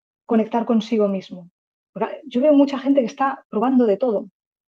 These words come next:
haciendo mil terapias, mil cosas, ¿no? Y, y realmente no, no profundizando en casi nada, ¿no? Desde,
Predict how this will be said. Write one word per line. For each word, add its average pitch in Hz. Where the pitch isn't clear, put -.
haciendo 254
mil 240
terapias, 240
mil 220
cosas, 254
¿no? 262
Y, 226
y 220
realmente 240
no, 240
no 226
profundizando 220
en 196
casi 202
nada, 240
¿no? 294
Desde, 202